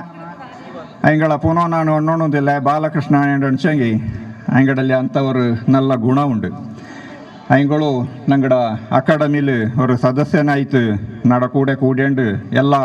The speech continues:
ಕಾರ್ಬಾರಕ್ಕೆ ನಾಲ್ಕು ಒತ್ತಾಸೆ ತಂದಂಡುಳ್ಳಂಥವ್ರು ನಾಡ ಅಣ್ಣ. ಇಂದೆತ ಅವರು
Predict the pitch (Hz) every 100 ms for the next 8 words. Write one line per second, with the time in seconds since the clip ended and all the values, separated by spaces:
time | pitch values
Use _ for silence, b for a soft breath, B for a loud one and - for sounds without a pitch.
0 | 120 131 135 127 131 127 147 123 104 98
1 | B B B B 135 131 123 123 147 131
2 | - 120 110 131 123 120 123 120 113 117
3 | 113 110 117 117 110 110 110 120 123 135
4 | - - B B B B B B B -
5 | - 165 175 190 190 170 160 165 160